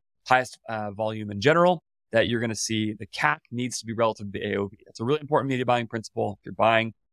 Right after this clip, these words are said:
lowest cost, highest value, excuse me, highest volume, then, uh, that matters. So there's a basic idea how to do this. There's a lot of different ways. Actually, that is the reason why at first when I was working with this client,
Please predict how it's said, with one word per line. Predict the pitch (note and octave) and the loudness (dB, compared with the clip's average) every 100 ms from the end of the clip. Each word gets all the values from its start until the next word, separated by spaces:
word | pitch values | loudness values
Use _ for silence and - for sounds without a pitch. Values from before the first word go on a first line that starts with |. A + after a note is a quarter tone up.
| _ _ | _ _
lowest | G#2 B2 - | 4 4 4
cost, | A2+ G#2+ G#2 - - | 4 6 4 -6 -12
highest | - A2 - | -4 -4 0
value, | G#2 G#2 G2 G2 - | -2 0 -2 -6 -8
excuse | - A2 | -6 -6
me, | F#2+ | 2
highest | C3 B2 | 2 2
volume, | G#2+ G2+ G2 - _ _ _ _ _ _ | 0 -4 -6 -10 _ _ _ _ _ _
then, | G#2+ G#2 G2+ G#2+ | 0 0 0 -4
uh, | G2+ G2+ | -2 2
that | A2+ | 4
matters. | G#2+ G2 - | 4 0 2
So | F3+ C3 - _ _ _ - | 4 4 0 _ _ _ 6
there's | A3 | 6
a | G#3+ | 4
basic | F#3+ G3 E3 | 0 0 -2
idea | C3+ B2+ B2+ | 2 2 2
how | D#3 | 2
to | G3+ | 2
do | D3 D#3 C#3+ | 4 2 4
this. | C#3 C3+ | 2 2
There's | A#2+ A2+ | -4 2
a | |
lot | A#2 | 2
of | A#2 | 2
different | A#2 G2 | 0 2
ways. | G2+ - - _ _ _ E3+ | 2 0 -8 _ _ _ 2
Actually, | A3 - B2+ A2 A#2+ B2+ | 2 2 -4 -4 -6 2
that | F3+ A#3 | 4 4
is | D#3 | 0
the | D#3+ | 0
reason | F3 C#3+ | 0 0
why | D3+ D3+ | 0 2
at | B2 - | 0 0
first | G3+ G#3+ - | 2 2 2
when | C#3 | -2
I | |
was | A2+ | -2
working | C3+ C3+ | -4 -4
with | A#2+ | -8
this | A2 | -8
client, | - C#3 A#2+ G#2+ | -4 0 2 0